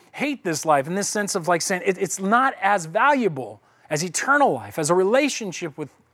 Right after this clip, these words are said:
God." Man, then you're actually gonna keep your actual life,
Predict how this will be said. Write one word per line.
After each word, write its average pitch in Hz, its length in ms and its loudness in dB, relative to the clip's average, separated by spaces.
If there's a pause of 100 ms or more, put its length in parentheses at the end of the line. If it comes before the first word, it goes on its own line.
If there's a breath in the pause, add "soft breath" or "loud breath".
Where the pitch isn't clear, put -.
(120)
God." 202 420 2 (580 soft breath)
Man, 170 300 -2 (1000 soft breath)
then 208 220 2
you're 233 140 2
actually 165 240 -4
gonna 139 80 -8
keep 311 360 -4
your 151 140 -2
actual 135 340 -2
life, 113 460 -10